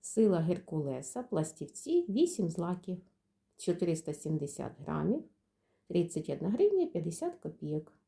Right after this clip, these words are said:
Вівсяна плющина, п'ятсот грамів, двадцять дев'ять. І пластівці Розумний вибір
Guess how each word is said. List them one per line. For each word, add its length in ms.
Вівсяна 600
плющина, 800
п'ятсот 460
грамів, 500
двадцять 500
дев'ять. 480
І 100
пластівці 760
Розумний 500
вибір 440